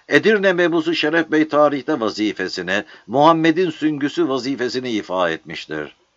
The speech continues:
Maalesef o süngünün temin ettiği zaferi yeşil masa başında daima kaybeder. Buyurdular ki hakikaten tarih tekerrürden ibarettir. Bendeniz Şeref Bey'in sözlerine ilave olmak üzere bir mukayese yapmak istiyorum.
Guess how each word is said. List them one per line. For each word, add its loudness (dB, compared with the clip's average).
Maalesef 0
o 0
süngünün -6
temin -2
ettiği -4
zaferi -4
yeşil -4
masa -4
başında -4
daima -2
kaybeder. -2
Buyurdular 0
ki -6
hakikaten -2
tarih 2
tekerrürden -4
ibarettir. -4
Bendeniz 2
Şeref 2
Bey'in -2
sözlerine -2
ilave -2
olmak -2
üzere -2
bir 4
mukayese -2
yapmak -4
istiyorum. -6